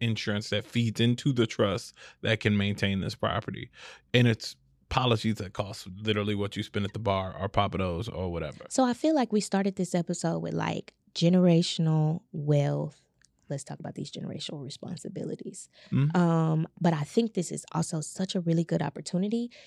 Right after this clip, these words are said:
Speaker 2: for us to bring in some guests to really talk about generational wealth.
Speaker 1: No, we can definitely do a part two of this. You know, I wanna, I wanna say something on the point that you made about retirement planning.
Speaker 2: Mm-hmm.
Speaker 1: So, you know, we're millennials, and I, I definitely wanna speak to all my millennials out there.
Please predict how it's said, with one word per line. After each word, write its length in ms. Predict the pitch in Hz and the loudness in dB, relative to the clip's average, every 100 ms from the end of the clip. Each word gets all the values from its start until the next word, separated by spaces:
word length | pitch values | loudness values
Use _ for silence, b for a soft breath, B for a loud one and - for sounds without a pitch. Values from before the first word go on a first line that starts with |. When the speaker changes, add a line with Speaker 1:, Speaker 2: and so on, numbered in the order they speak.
| B | B
Speaker 2:
for 140 | - | 0
us 120 | 175 - | 0 2
to 100 | 147 | 0
bring 280 | 160 160 | 2 2
in 100 | 160 | 0
some 200 | 151 - | -4 -8
guests 380 | 143 156 156 - | -2 2 2 0
to 100 | - | -6
really 280 | 143 165 143 | 0 0 0
talk 240 | - - | -4 -6
about 220 | - 147 139 | -4 -6 -6
generational 500 | - - 147 - 165 | -8 -6 -8 -8 0
wealth. 80 | |
Speaker 1:
No, 260 | 151 190 226 | 4 4 6
we 160 | 180 220 | 4 4
can 120 | 185 | 4
definitely 300 | 170 135 113 | 4 2 4
do 120 | 101 | 2
a 60 | 104 | 2
part 260 | - 113 | 0 0
two 140 | - - | -2 -4
of 140 | - | -2
this. 340 | - 135 - - - | -6 -6 -12 -14 -2
You 180 | 127 123 | 4 4
know, 100 | 104 | 6
I 100 | 120 | 4
wanna, 400 | 123 127 113 - - B B B _ 131 | 6 6 6 2 -6 B B B _ 2
I 60 | |
wanna 260 | 131 139 127 | 4 4 2
say 200 | - 123 | 2 2
something 320 | 120 113 113 | 2 2 2
on 140 | 110 | 2
the 60 | 107 | 2
point 260 | - 113 110 | 2 2 2
that 160 | 104 | 0
you 60 | 107 | 2
made 220 | 104 101 | 4 4
about 360 | 104 98 92 107 | 2 0 -2 -2
retirement 480 | 104 107 85 - | 0 0 0 -4
planning. 340 | - - - - | -4 -6 -4 -6
Speaker 2:
Mm-hmm. 80 | 175 | 0
Speaker 1:
So, 320 | 107 98 - B B B B | 2 2 -2 B B B B
you 120 | 135 117 | 2 4
know, 140 | 104 | 4
we're 220 | 104 120 | 4 4
millennials, 720 | 127 123 110 98 101 80 - - | 4 4 2 -2 -6 -12 -12 -2
and 180 | 110 98 | -2 0
I, 160 | 98 - | -2 -2
I 80 | 101 | 0
definitely 320 | 110 107 113 | 2 2 4
wanna 180 | 107 101 | 4 2
speak 260 | - 107 110 | 0 -4 -2
to 100 | 101 | 0
all 160 | 95 | 4
my 160 | 107 104 | 4 4
millennials 580 | 104 107 107 101 104 101 | 4 4 4 2 2 0
out 180 | 101 101 | -2 -2
there. 280 | 98 101 | -2 -2